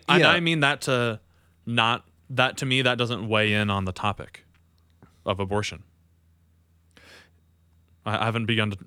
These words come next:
Speaker 1: say anything that's relevant to that debate. <laughs>
Speaker 2: Yeah, no, I know what you're saying,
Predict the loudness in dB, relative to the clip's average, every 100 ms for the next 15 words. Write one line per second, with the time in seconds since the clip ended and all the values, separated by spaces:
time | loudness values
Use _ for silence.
0 | _ _ _ _ _ -4 -2 0 0 0
1 | 0 0 0 0 2 0 -2 -4 -2 -2
2 | -2 -2 -2 -4 -12 -20 -20 _ -20 _
3 | -20 -20 -20 -20 -20 -20 _ 0 2 2
4 | 0 2 2 2 0 -2 -2 0 0 -2